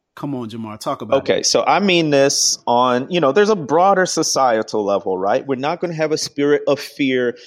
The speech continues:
Speaker 2: that, oh no, America as a political system and a democracy is falling because of the, the leader some of the country chose. We're not gonna have a spirit of fear that bombs might drop on us, and who knows, they might.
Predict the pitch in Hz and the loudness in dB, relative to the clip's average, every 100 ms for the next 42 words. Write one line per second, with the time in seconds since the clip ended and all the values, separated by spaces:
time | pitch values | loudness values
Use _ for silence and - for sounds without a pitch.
0 | _ 131 120 170 160 160 156 147 147 143 | _ -2 0 2 0 2 2 4 4 2
1 | 131 123 135 135 135 120 123 120 - 120 | 0 -2 -2 0 0 2 0 -2 -6 -2
2 | 135 127 120 - 127 - 123 120 117 117 | -2 -4 -6 -4 -6 -6 -6 -6 -6 -4
3 | 117 110 113 - 123 - 120 120 - 120 | -4 -4 -4 -6 -6 -6 -4 -4 -4 -6
4 | - - 120 120 120 120 113 120 110 107 | -4 0 2 4 2 0 -2 -2 -4 -4
5 | 117 107 - - _ - 104 104 143 117 | 0 0 -2 -20 _ -2 -2 -2 0 2
6 | 120 120 120 120 _ - - - 113 117 | 2 2 0 -2 _ -8 -4 -2 0 0
7 | 117 - 117 - 117 - 101 107 117 120 | -2 -2 -2 -2 -2 0 2 4 4 2
8 | 120 117 - - _ 113 120 120 120 127 | 0 -4 -8 -14 _ -2 2 2 2 2
9 | 127 127 - 127 127 127 - - 127 120 | 2 0 -2 2 4 2 0 -2 0 2
10 | 123 120 117 - _ 117 107 107 - 123 | 2 0 -4 -16 _ 0 0 -4 0 2
11 | 131 135 131 131 - 113 117 120 - 110 | 2 2 0 -2 0 2 2 2 0 0
12 | 123 123 120 - 110 107 101 _ _ _ | 2 0 -2 -4 -2 -2 -4 _ _ _
13 | - - 131 127 123 123 110 107 104 101 | -20 -4 -2 0 2 2 0 -2 -4 -2
14 | 113 147 110 107 | -2 0 0 -4